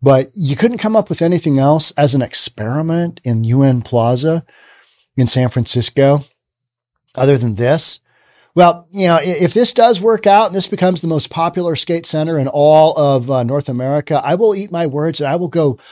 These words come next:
I'll go do an ollie there for you. How's that? How's that? I'll do a three sixty on my nineteen seventy-seven Jaws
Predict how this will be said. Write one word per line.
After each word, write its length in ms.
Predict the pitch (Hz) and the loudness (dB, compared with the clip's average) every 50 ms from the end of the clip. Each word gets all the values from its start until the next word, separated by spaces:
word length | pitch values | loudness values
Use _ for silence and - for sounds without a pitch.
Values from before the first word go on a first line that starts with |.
| - - - | -18 -6 -2
I'll 120 | 202 226 | 0 0
go 140 | 196 233 240 | 2 2 0
do 220 | - - 220 208 185 | 0 0 0 2 2
an 100 | 151 160 - | 2 2 2
ollie 420 | 151 151 151 156 147 139 120 110 101 | 4 6 6 6 6 6 4 4 2
there 280 | 104 113 107 98 95 | 0 0 0 -2 -4
for 300 | 92 - - 117 104 98 | -6 -6 -4 -4 -4 -4
you. 160 | 95 95 90 85 | -6 -8 -10 -6
How's 300 | - 156 156 143 127 - | 0 2 2 2 2 0
that? 320 | - 113 92 80 82 - _ _ _ - | -4 -6 -6 -8 -12 -16 _ _ _ -6
How's 180 | 135 127 110 | -6 -6 -4
that? 80 | - - | -2 0
I'll 120 | 190 254 | 0 2
do 160 | - 349 349 302 | 2 2 2 2
a 60 | - | 2
three 340 | - - - - 214 208 147 | 0 -2 -6 -4 -4 -2 -2
sixty 640 | - - - 170 165 - - - 127 117 104 107 - _ - _ _ _ _ _ - | -2 -2 -2 -2 -4 -6 -8 -6 -6 -8 -8 -8 -14 _ -20 _ _ _ _ _ -4
on 120 | 143 131 | -2 0
my 160 | 139 147 156 | 2 4 4
nineteen 440 | 156 151 151 151 156 - - 156 151 | 4 4 4 2 2 2 2 2 2
seventy-seven 1000 | - - - 147 131 135 135 131 117 - - 131 123 120 113 113 110 113 110 - _ _ | 2 2 2 2 2 2 2 0 2 2 2 2 2 2 2 0 -2 -4 -6 -10 _ _
Jaws 480 | - - 151 147 143 131 123 117 - | -2 2 4 4 6 4 4 2 0